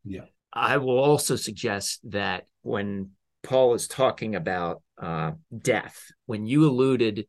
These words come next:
Speaker 2: to respecting authority and dying, I look at it as a dying to oneself.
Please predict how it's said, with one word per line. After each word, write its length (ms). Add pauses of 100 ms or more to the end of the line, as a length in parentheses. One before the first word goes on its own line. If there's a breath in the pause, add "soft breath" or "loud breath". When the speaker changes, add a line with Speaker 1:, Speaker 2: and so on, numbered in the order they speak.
(140)
Speaker 2:
to 560 (160)
respecting 840
authority 640 (140)
and 400
dying, 580 (300)
I 260
look 340
at 180
it 140
as 240
a 60
dying 600
to 120
oneself. 1040